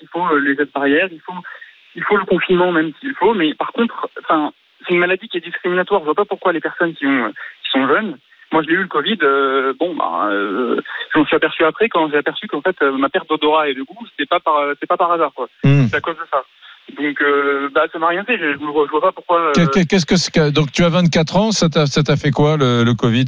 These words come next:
Speaker 2: Euh, que, qu'est-ce que tu, tu as eu de la
Speaker 1: Moi,
Speaker 2: fièvre ?
Speaker 1: euh, moi, je l'ai aperçu, je, je l'ai su a-, après. J'ai pas eu de, j'ai, j'ai quasi, j'ai rien eu.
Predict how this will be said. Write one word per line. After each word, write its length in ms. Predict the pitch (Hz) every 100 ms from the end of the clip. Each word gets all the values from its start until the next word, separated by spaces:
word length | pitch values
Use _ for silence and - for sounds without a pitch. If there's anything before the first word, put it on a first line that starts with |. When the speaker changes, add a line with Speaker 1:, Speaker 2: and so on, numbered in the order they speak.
| 131
Speaker 2:
Euh, 300 | 113 110 107
que, 120 | -
qu'est-ce 220 | 104 127
que 80 | -
tu, 220 | 113 123 110 - -
tu 80 | 143
as 40 |
eu 60 | 131
de 40 |
la 80 | 131
Speaker 1:
Moi, 80 | 180
Speaker 2:
fièvre ? 280 | 190 175 190
Speaker 1:
euh, 60 | 170 147 - _ - 175
moi, 120 | 190
je 100 | 180
l'ai 100 | 160
aperçu, 380 | 160 160 - 147
je, 100 | 151
je 220 | 139 143
l'ai 80 | 147
su 240 | 143 - 165
a-, 260 | 143 131 -
après. 420 | 147 165 208 226
J'ai 60 | 147
pas 140 | 156
eu 120 | 165 151
de, 320 | 143 139 139
j'ai, 220 | 135 139 135
j'ai 60 | 135
quasi, 380 | 151 151 147
j'ai 80 | 143
rien 200 | 147 156
eu. 140 | 147